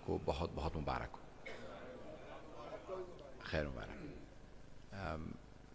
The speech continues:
मेरे बरादर ने जिक्र किया, मैं तो हमले का कहीं जिक्र ही नहीं कर रहा हूँ। अ, कोई माइनर सा हमला था, हमले होते रहते हैं और ऐसी चीज़ें, जहाँ इंसान के लिए ज़िंदगी मौत लिखी है, अ, वहीं पे मौत आनी है। इंसान को डरना नहीं चाहिए, अ, जब मरेंगे तो शेर की मौत ही मरेंगे।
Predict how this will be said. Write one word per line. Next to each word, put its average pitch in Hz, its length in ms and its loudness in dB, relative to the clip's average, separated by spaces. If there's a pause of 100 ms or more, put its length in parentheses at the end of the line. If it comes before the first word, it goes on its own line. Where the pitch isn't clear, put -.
(800)
मेरे 85 220 6
बरादर 85 340 6
ने 90 100 6
जिक्र 92 240 4
किया, 101 220 8
मैं 95 160 8
तो 95 120 6
हमले 95 200 10
का 98 80 10
कहीं 92 200 6
जिक्र 90 220 10
ही 98 60 12
नहीं 101 160 8
कर 95 140 8
रहा 92 120 8
हूँ। - 80 4
अ, - 1200 4
कोई 90 120 10
माइनर 95 280 12
सा 95 140 6
हमला 90 260 10
था, 95 180 8 (160)
हमले 92 240 8
होते 87 260 6
रहते 92 280 6
हैं 95 80 4
और 82 180 6
ऐसी - 200 2
चीज़ें, 82 400 4 (500)
जहाँ 95 260 12
इंसान 95 480 10
के 101 60 8
लिए 98 280 10
ज़िंदगी 90 380 8
मौत 90 260 6
लिखी 104 280 6
है, 101 140 8 (540)
अ, 85 80 6
वहीं 85 260 8
पे 98 120 6
मौत 90 200 6
आनी 90 240 8
है। 104 200 4
इंसान 101 380 8
को 101 120 8
डरना 90 260 8
नहीं 104 180 8
चाहिए, 92 300 8
अ, - 1000 -6
जब 87 200 8
मरेंगे 113 360 12
तो - 120 8
शेर 107 240 12
की 101 140 12
मौत 85 260 12
ही 82 60 10
मरेंगे। - 360 4